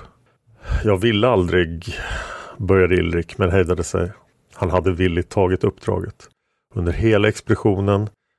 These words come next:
hade han vetat att Linnea skulle dö, att Ninna, Sol och Måne hade gjort allt för att Soldans riddare skulle utrota vildalverna. Magnar hade rätt.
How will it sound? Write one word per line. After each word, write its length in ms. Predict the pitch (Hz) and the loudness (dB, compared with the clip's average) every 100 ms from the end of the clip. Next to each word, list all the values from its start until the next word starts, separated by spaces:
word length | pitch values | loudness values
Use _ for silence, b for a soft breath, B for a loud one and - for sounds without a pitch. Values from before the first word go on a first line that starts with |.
| _ | _
hade 200 | - 90 | -4 -2
han 120 | 87 | 0
vetat 580 | 101 87 76 - - - | 2 0 -2 -8 -8 -8
att 180 | 87 95 | -8 -4
Linnea 380 | 92 95 85 | 0 0 0
skulle 260 | 85 - 92 | -4 -4 -4
dö, 400 | 85 104 101 95 - b b b | -2 -2 -2 -4 -10 b b b
att 200 | 104 - | -4 0
Ninna, 320 | 104 95 92 | 0 0 0
Sol 240 | 92 98 92 | 0 0 2
och 60 | |
Måne 420 | 98 95 90 92 92 | 2 2 2 0 -4
hade 240 | - 92 92 | -8 -2 -2
gjort 140 | - | -2
allt 480 | - 90 92 - - _ _ _ _ _ _ | -2 -2 -2 -10 -20 _ _ _ _ _ _
för 160 | - | -4
att 80 | 95 | -2
Soldans 560 | - 95 90 87 90 95 | 0 0 2 0 -2 0
riddare 340 | 90 85 85 | 0 0 -2
skulle 240 | - 95 | -2 -2
utrota 500 | - 90 - 92 - | 0 -2 -2 -2 0
vildalverna. 640 | 87 90 82 92 90 90 85 b b b | -2 0 0 0 0 -6 -8 b b b
Magnar 380 | 98 92 92 92 | -2 -2 0 0
hade 200 | 90 87 | 0 0
rätt. 420 | 98 - - - | -2 -4 -14 -20